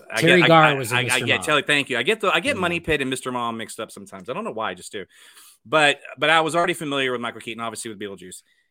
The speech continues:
Speaker 1: And, uh, for some reason, I knew Clean and Sober. I remember watching that movie, I think with my mom in the theaters. Or my
Speaker 2: Well,
Speaker 1: sister.
Speaker 2: and that, that
Speaker 1: Yeah.
Speaker 2: movie was like the,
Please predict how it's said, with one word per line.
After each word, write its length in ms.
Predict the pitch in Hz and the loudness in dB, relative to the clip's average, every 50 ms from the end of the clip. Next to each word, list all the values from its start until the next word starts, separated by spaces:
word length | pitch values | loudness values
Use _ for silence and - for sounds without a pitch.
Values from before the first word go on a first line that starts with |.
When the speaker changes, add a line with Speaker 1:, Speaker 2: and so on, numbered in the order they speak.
| _ _ _ | _ _ _
Speaker 1:
And, 380 | - 135 135 131 131 131 123 131 | -6 -4 -2 -2 -2 -2 -2 -2
uh, 160 | 123 120 117 | -4 -4 -4
for 60 | 107 113 | -8 -10
some 260 | - - 254 285 175 | -10 -8 -8 -8 -8
reason, 240 | 123 123 104 110 107 | -8 -8 -8 -10 -12
I 80 | 104 | -12
knew 180 | 101 107 123 120 | -10 -10 -12 -12
Clean 220 | - - 123 123 | -12 -12 -12 -12
and 140 | 120 101 95 | -12 -12 -14
Sober. 400 | - - 113 120 107 92 90 - | -14 -14 -12 -14 -14 -14 -16 -18
I 20 | - | -18
remember 200 | 120 175 185 180 | -16 -16 -16 -16
watching 320 | 131 - 139 139 - - 120 | -18 -20 -18 -18 -16 -16 -16
that 100 | 101 98 | -16 -14
movie, 260 | 107 110 123 117 95 | -14 -14 -12 -12 -14
I 40 | 95 | -14
think 120 | 117 131 | -16 -20
with 100 | 156 135 _ _ | -20 -20 _ _
my 80 | 92 - 90 | -20 -20 _
mom 400 | 87 - - 117 156 196 214 208 | -20 -20 -20 -16 -14 -12 -12 -12
in 80 | 202 | -14
the 60 | 196 185 | -16 -18
theaters. 640 | _ - 220 220 214 220 220 214 202 190 - - _ _ - | _ -18 -16 -14 -12 -12 -12 -14 -14 -16 -18 -20 _ _ -20
Or 80 | - | -20
my 80 | 101 - - - | -20 -18 -10 -2
Speaker 2:
Well, 100 | - - | 0 2
Speaker 1:
sister. 120 | - - 214 202 | 6 8 8 8
Speaker 2:
and 80 | 170 | 10
that, 320 | 147 190 208 240 233 - - - | 8 8 8 6 6 2 -4 -2
that 320 | 156 139 175 196 247 330 320 | 2 4 6 8 8 8 6
Speaker 1:
Yeah. 40 | |
Speaker 2:
movie 220 | 254 214 180 175 170 | 6 6 8 8 6
was 220 | 165 165 160 135 139 | 6 6 4 2 4
like 320 | 156 160 156 143 147 127 | 4 4 4 2 0 -2
the, 540 | 131 147 143 139 135 135 131 127 127 120 | -2 0 2 2 4 4 2 2 0 -4